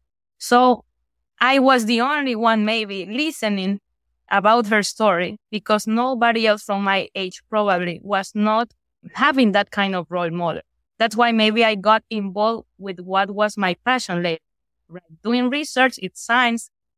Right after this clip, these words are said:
but, but focus on gender, okay? So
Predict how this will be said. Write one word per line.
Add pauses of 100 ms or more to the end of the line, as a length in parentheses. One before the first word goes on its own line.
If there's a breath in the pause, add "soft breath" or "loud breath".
but,
but
focus
on
gender, (280)
okay? (800)
So